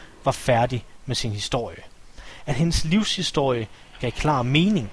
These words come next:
Og en lille spirende tanke om, hvor godt de to andre valg passede til mine to andre Shepards, som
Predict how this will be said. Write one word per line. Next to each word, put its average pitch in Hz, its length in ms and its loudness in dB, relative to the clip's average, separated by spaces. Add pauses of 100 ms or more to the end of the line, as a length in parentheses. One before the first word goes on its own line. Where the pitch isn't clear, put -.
(920)
Og 175 160 4
en 208 100 6
lille 185 260 2
spirende 160 480 2
tanke 139 380 2
om, 120 160 0 (320)
hvor 120 180 -2
godt - 280 -2
de 139 40 -12
to - 320 -6
andre 143 320 0
valg 107 220 -2
passede 107 380 -2
til 104 160 -10
mine 98 160 -8
to 127 260 -8
andre 139 240 -2
Shepards, - 520 -4 (200)
som 127 180 -4